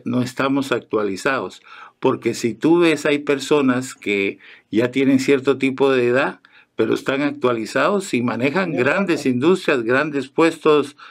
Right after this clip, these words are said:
Speaker 1: y están en una posición óptima.
Speaker 2: Mira, amigo, y ese es parte del programa de hoy, lo que es la formación en todos los aspectos de la vida. Y creo que te hablando de actualizar es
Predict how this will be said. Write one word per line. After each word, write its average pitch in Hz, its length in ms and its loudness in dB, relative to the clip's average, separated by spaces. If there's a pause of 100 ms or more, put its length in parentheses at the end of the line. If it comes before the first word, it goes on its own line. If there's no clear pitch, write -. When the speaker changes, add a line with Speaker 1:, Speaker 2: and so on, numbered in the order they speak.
(260)
Speaker 1:
y 107 200 0
están 139 300 -2
en 147 140 -2
una 143 260 0
posición 127 720 0
óptima. 113 600 0 (220)
Speaker 2:
Mira, 165 180 0
amigo, 175 260 0
y 165 80 2
ese 185 180 -2
es 202 60 -4
parte 208 280 2
del 208 60 0
programa 180 300 0
de 175 100 4
hoy, 170 360 2
lo 147 160 -4
que 156 80 -4
es 151 60 -2
la 165 80 -2
formación 151 720 -2 (380)
en 143 160 0
todos 160 220 4
los 175 120 0
aspectos 151 360 -2
de 143 60 4
la 131 60 2
vida. 143 320 2
Y 156 100 -4
creo 196 160 -4
que 214 80 2
te 190 80 0
hablando 190 200 2
de 202 60 6
actualizar 190 520 0
es 165 120 -6